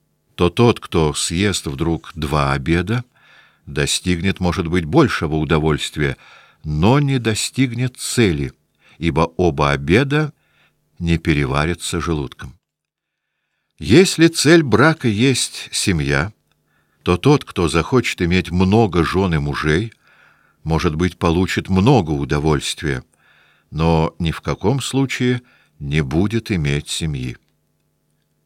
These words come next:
Весь вопрос, ежели цель обеда есть питание, а цель — брак — семья,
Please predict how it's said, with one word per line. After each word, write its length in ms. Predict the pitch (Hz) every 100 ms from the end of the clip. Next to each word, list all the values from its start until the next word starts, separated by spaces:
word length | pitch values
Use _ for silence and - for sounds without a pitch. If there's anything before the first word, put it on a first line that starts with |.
| _ _ _ _ _ _
Весь 320 | 85 165 -
вопрос, 580 | 156 151 107 76 - - _ _ _ _ _ _ _ -
ежели 420 | 98 117 123 123
цель 340 | - 131 127
обеда 420 | 113 113 117 104
есть 400 | 104 104 101 -
питание, 640 | - 98 139 117 85 76 78
а 180 | 92
цель — 300 | 92 - 98
брак — 360 | 85 90 90 -
семья, 520 | - 90 85 131 156